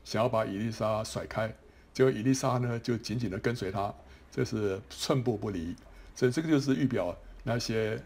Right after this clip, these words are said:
出熟的果子啊，羔羊无论往哪里去，他们都跟随啊，所以到最后他们就得着了这个双倍的圣灵啊。好，所以他们就要先经过什么？约旦河。约旦河有一个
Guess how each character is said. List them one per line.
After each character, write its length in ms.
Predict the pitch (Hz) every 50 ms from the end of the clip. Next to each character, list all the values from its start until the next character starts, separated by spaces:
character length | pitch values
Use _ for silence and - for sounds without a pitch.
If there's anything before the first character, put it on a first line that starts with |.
| - -
出 180 | - - 131
熟 140 | 127 117 104
的 80 | 104 113
果 180 | 104 98 82
子 180 | 82 - - 90
啊， 160 | 90 92 87 - - - - - - -
羔 160 | - 139 151
羊 160 | 139 110 117
无 140 | 120 113 123
论 180 | 131 135 117
往 140 | 104 92 90
哪 80 | 95 101
里 180 | 123 113 92
去， 200 | 90 - - 110
他 100 | 98 -
们 80 | 110 110
都 80 | 110 113
跟 220 | - 113 107 117
随 260 | 117 - 95 85 85 -
啊， 120 | - 98 90 -
所 180 | - - - 139
以 80 | 135 - - - - - -
到 160 | - - 165
最 140 | 160 - 160
后 60 | 139
他 80 | 127 135
们 60 | 147
就 100 | 135 143 135
得 200 | - 110 101 123
着 200 | 127 104 87 98
了 160 | 104 95 95 - - - - -
这 100 | - -
个 80 | 131 117
双 260 | - - 131 135 143
倍 120 | 135 131
的 80 | 107 101
圣 240 | 95 - 120 104 90
灵 160 | 85 80 - -
啊。 120 | 95 82 80 - - - - - -
好， 200 | - - 101 101
所 160 | - - 160
以 160 | 151 127 107 120 - - - -
他 140 | - - 147
们 260 | 160 156 151 147 143
就 100 | - 143
要 140 | 143 135 135
先 200 | 135 - 135 135
经 220 | 135 - 147 139 139
过 280 | 135 135 127 110 95
什 80 | - 90
么？ 120 | 87 82 -
约 160 | 107 123 120
旦 200 | 120 131 113 104
河。 240 | 101 - 95 90 90 - - - - - - - - -
约 120 | 156 160
旦 160 | 190 202 190
河 200 | 156 110 117 113
有 200 | 113 107 92 90
一 40 | 95
个 540 | 98 - 110 104 98 92 90 92 87 90 92